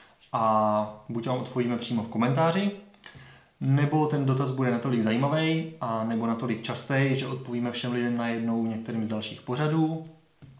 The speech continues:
Případně to zařadíme jako celý téma do některého dalšího pořadu a rozebereme to podrobně.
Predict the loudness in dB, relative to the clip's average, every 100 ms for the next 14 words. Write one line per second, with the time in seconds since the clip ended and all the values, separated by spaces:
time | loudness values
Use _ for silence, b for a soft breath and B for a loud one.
0 | -14 -14 -14 -8 -2 0 2 2 0 -2
1 | -4 -4 -2 0 2 0 -2 -6 -8 -6
2 | -4 -2 0 2 2 2 -4 B B -4
3 | -4 -2 -2 -2 -2 -4 -6 -8 -6 -6
4 | -4 -4 -4 -4 -6 -2 -2 -2 -4 -6
5 | -2 -2 -2